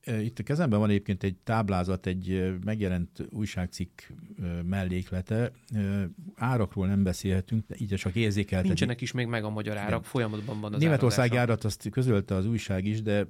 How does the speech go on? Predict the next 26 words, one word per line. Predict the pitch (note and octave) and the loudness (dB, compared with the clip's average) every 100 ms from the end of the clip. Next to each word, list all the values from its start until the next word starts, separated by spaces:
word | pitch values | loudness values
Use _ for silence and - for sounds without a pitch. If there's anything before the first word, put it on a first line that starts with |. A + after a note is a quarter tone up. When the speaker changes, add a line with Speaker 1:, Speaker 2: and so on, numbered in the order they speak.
| - | -6
Speaker 1:
ö, | - G2 G2+ - | -6 -4 -4 -4
azt | A2+ - | -8 -4
se | E2 | -6
akarom | E2 E2 | -4 -2
mondani, | F2 F2+ F2 | -2 -2 -2
mert | E2+ | -4
nem, | - E2+ D2+ A#2+ | -4 -4 -6 -10
nem | E2+ E2+ D2+ - | -6 -6 -8 -8
engedi | F2+ E2 E2+ | -6 -4 -4
a | E2+ | -4
magyar | F2 F2 E2 | -4 -4 -4
jogszabály, | F#2 - F2 F2+ | -6 -6 -4 -2
viszont | F2+ F#2 G2 F#2 | -2 0 0 -2
érzékeltetném, | - A#2+ G#2+ F2+ E2+ - F2 F#2+ | -2 0 0 0 -2 -4 -4 -2
hogy | F#2 F2 - - - - - _ _ | -2 -4 -10 -20 -20 -20 -20 _ _
jó, | - D#3 | -2 2
hogy | B2 G#2+ | 4 4
a, | G2+ | 4
a | G2 E2+ F#2+ | 2 0 -4
Skoda | F#2 - A2+ | -2 0 0
Enyaq | - A2 G#2 F#2 - | 0 0 0 0 -2
ötvenes, | - B2 E2 D#2 F#2+ | 0 2 2 0 -2
tehát | - E2 | -2 -6
a | E2+ | -2
leggyengébbik | G#2+ F#2 F2 E2+ E2 E2+ - | -2 0 -2 -2 -4 -6 -6
változat, | F2+ G2 F#2+ F2+ F#2 | -4 -2 -2 -4 -4